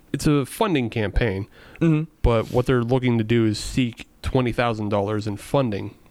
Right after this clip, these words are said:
Speaker 1: for a minimum
Speaker 2: Okay.
Speaker 1: and to help, uh, improve their business and pay off past, uh, equipment acquisitions.
Speaker 2: Yeah.
Speaker 1: Yeah, and then they're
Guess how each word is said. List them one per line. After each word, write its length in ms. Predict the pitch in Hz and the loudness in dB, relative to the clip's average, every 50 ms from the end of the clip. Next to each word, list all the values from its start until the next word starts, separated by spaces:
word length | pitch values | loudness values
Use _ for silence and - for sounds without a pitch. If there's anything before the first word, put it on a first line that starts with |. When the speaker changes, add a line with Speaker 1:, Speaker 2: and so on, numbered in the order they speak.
| - - | -20 -16
Speaker 1:
for 220 | - - - 123 107 | -6 -2 0 0 0
a 40 | 101 | 2
minimum 440 | 107 123 120 104 98 98 98 98 - - - - - - | 2 0 0 0 -4 -6 -8 -10 -12 -14 -20 -12 -4 0
Speaker 2:
Okay. 240 | 139 143 143 135 147 - - - | 2 2 2 0 -2 -8 -8 -4
Speaker 1:
and 340 | 110 104 104 101 101 98 - - | -4 -2 -2 -2 -4 -6 -6 -4
to 120 | - 107 101 | -2 -2 0
help, 280 | - 123 117 113 - - _ - - - | 0 0 0 0 -2 -6 _ -20 -14 -8
uh, 280 | - 104 98 98 95 - - - | -6 -6 -4 -4 -6 -6 -6 -6
improve 520 | 120 113 113 - - 131 135 139 135 123 113 | -6 -4 -2 0 2 4 4 4 4 2 2
their 120 | 120 110 | 0 0
business 480 | 104 110 113 110 107 110 110 107 - - | 0 0 0 0 0 0 0 -2 -2 -4
and 380 | 123 117 110 110 110 107 104 - | -4 -2 0 0 -2 -2 -4 -2
pay 180 | - - 131 131 | -2 -2 -2 0
off 400 | - 123 117 110 - - - - - - - - - | 0 0 0 0 -2 -4 -10 -14 -20 -20 -12 -4 -4
past, 480 | - - 120 117 110 - - - - | -2 -2 -2 -4 -4 -6 -8 -10 -4
uh, 400 | - 104 104 101 104 104 104 107 - - - - - - - - - - - - - - | -4 -2 -2 -2 -4 -4 -6 -6 -8 -10 -12 -18 -20 -20 -20 -20 -20 -20 -20 -12 -6 -6
equipment 480 | - - - 135 127 139 135 131 131 - | -4 -2 -2 -2 0 0 -2 -2 -2 -4
acquisitions. 720 | 131 135 131 - 127 120 123 139 135 - 147 147 139 - - - | -6 -6 -4 -4 -2 0 0 0 0 0 -4 -4 -4 -8 -8 0
Speaker 2:
Yeah. 220 | - 262 233 - - - - - - - - - | 2 2 2 2 0 -8 -20 -20 -20 -20 -10 -2
Speaker 1:
Yeah, 180 | - 113 98 - - | -2 0 0 0 -2
and 140 | 113 117 120 | -2 0 2
then 320 | 131 127 127 123 120 113 - - - _ _ - | 2 2 2 0 -2 -4 -6 -10 -20 _ _ -10
they're 340 | 120 120 120 120 117 113 110 | -6 0 2 2 2 2 0